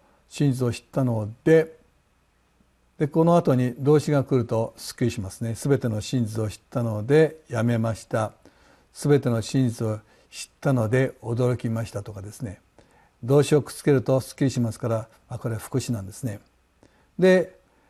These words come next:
えー、その背後にあるもう一つの文章。As a result、その結果。これは、えー、や-、やはり副詞なんですね。You will abound in every good work。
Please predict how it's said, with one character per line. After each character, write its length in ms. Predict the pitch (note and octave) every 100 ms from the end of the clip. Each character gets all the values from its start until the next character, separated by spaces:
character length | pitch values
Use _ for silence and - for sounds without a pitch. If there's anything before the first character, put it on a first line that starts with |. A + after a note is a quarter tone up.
| _ -
え 460 | A#2+ A#2 A2+ A2+ -
ー、 20 |
そ 120 | E3
の 120 | E3+
背 180 | F3+ F#3
後 120 | D3+
に 80 | B2+
あ 80 | A2
る 100 | G#2
も 160 | A#2+
う 20 | B2+
一 160 | C3
つ 60 | G#2
の 100 | G#2
文 180 | G#2+ G#2
章。 280 | - G2 - _ _ _ _
As 280 | D#3+ F3+ E3
a 20 |
result、 600 | F3 D#3+ C#3+ D#3 G2+ - - _ _ _
そ 160 | - D3+
の 140 | D#3
結 300 | - C3+ - _ -
果。 240 | E3 - _ _ _ _ _ _ -
こ 100 | F3
れ 60 |
は、 240 | F3 D#3+ - _ _ _ _ -
え 220 | A2+ A2+
ー、 20 |
や-、 180 | A#2 A2+ -
や 80 | C3
は 60 | A2+
り 80 |
副 180 | G2+ -
詞 120 | A#2
な 80 | A#2
ん 20 |
で 60 | G2+
す 100 | -
ね。 240 | A#2+ C3+ _ _ _ _ _ _ C#3+
You 140 | D3
will 280 | C#3+ C3+ B2+
abound 680 | A2 G#2 C#3+ D3+ D#3+ D#3+ C3
in 100 | B2
every 340 | B2 B2+ A#2+
good 160 | A#2 A2+
work。 360 | A2 F#2 -